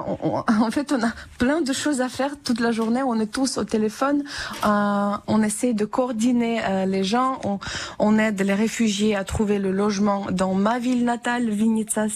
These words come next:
qui est, qui, qui, qui, qui est, euh, aussi, euh, pas loin de Kiev,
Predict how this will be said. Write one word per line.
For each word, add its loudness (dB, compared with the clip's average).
qui -2
est, 0
qui, -6
qui, -4
qui, -4
qui 0
est, 2
euh, 2
aussi, 0
euh, 2
pas 0
loin 0
de -2
Kiev, -4